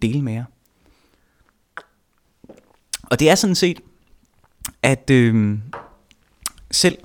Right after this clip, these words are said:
<clears throat> når der er palaver og tumult ude i verden, så, øh, hold fast i de ting, man godt kan lide.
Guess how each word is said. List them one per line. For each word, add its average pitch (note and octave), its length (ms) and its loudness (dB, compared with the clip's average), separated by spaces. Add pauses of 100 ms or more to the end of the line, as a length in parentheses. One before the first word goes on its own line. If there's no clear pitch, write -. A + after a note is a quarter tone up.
(680)
<clears throat> - 40 4 (340)
når C3 160 -4
der C3 80 -6
er B2 100 -6
palaver D3 420 -6 (580)
og B2+ 100 -2
tumult D3 440 -4 (960)
ude D#3+ 120 4
i F#3 40 2
verden, C3 320 0 (1120)
så, D#3 440 2
øh, A2+ 600 0
hold B2 160 -2
fast - 480 -4 (220)
i C3 60 -2
de C#3+ 100 -8
ting, D#3+ 260 -6
man C3+ 120 -4
godt C3+ 180 -6
kan C#3 120 -6
lide. D3+ 160 -6